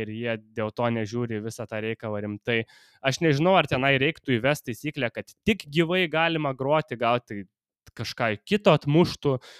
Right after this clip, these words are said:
bet aš manau, kad galima būtų kažkaip galbūt lanksčiau pažiūrėti visą šitą reikalą. Tai tokie pora mano pasiūlymų.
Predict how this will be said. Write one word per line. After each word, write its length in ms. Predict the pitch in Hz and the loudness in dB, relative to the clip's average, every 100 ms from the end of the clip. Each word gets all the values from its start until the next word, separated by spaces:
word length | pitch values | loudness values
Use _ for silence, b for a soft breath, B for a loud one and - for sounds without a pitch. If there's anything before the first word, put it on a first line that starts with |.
| _ | _
bet 120 | 131 143 | -4 -4
aš 120 | - | -2
manau, 200 | 135 135 - | -2 -2 -2
kad 160 | 110 _ _ | -8 _ _
galima 360 | 120 113 113 107 | 0 0 -2 -4
būtų 480 | 113 117 123 104 101 | -6 -6 -4 -4 -4
kažkaip 280 | 113 - 117 | -6 -4 -2
galbūt 380 | 113 107 110 113 | 0 2 0 0
lanksčiau 540 | 104 104 - - 120 110 | -2 -2 -6 0 2 2
pažiūrėti 600 | 95 101 101 98 - 90 | -4 -6 -6 -6 -8 -12
visą 240 | 92 - 95 | -10 -10 -12
šitą 280 | 98 101 98 | -10 -6 -4
reikalą. 440 | 95 98 92 87 | -4 -6 -8 -8
Tai 120 | - | -10
tokie 260 | - - 131 | -14 -6 -4
pora 360 | 117 113 110 98 | 0 0 2 0
mano 240 | 95 98 - | -2 -4 -6
pasiūlymų. 520 | 98 - 110 101 | -8 -4 -4 -4